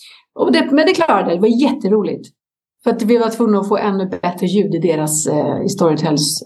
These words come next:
eh, isolerade ljudbås och det, än vad jag hade hemma. Så därför var jag tvungen att spela om det. Eh, och sen när jag var precis klar med det, då säger B Wahlström så att nu måste, nu ska du skriva om samma historia fast i bokform.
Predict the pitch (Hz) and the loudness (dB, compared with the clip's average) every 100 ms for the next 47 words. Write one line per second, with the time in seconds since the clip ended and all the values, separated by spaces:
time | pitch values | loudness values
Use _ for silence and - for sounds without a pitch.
0 | - - - - - - 196 175 165 165 | -10 -10 -8 -8 -6 0 0 0 0 0
1 | 156 165 180 156 156 185 165 - - - | 0 0 0 0 0 0 2 -2 -2 -4
2 | 185 170 165 170 170 180 170 175 - _ | -2 -2 0 0 0 0 -2 -6 -10 _
3 | - - - - 208 214 196 185 165 151 | -20 -20 -12 0 2 2 2 -2 -2 -2
4 | - 151 151 160 165 190 156 - - - | -4 -4 -2 -4 -4 -4 -4 -6 -8 -14
5 | _ - - - - 196 196 185 180 - | _ -20 -20 -20 -4 0 4 4 2 -2
6 | - - 214 269 269 254 247 226 208 - | -6 -2 2 4 4 2 0 -2 -4 -8
7 | - 208 202 202 311 214 - - _ _ | -4 -2 2 2 0 -2 -4 -8 _ _
8 | _ _ _ _ _ _ 190 208 208 214 | _ _ _ _ _ _ -4 -2 2 2
9 | 208 196 185 175 170 170 185 - 190 190 | 2 0 -4 -2 -4 -4 -8 -6 -2 2
10 | 262 302 330 294 285 269 247 233 220 214 | 2 2 0 0 0 2 2 2 0 0
11 | 214 226 233 294 294 311 285 214 - 339 | 0 -2 -4 -4 -4 0 2 0 0 2
12 | 370 165 165 - 175 156 156 - 156 151 | 2 0 -4 -2 -2 -4 -8 -8 -6 -6
13 | 147 156 180 - - 185 208 196 - 330 | -6 -2 -2 -4 -4 0 0 0 0 0
14 | - - | 0 -8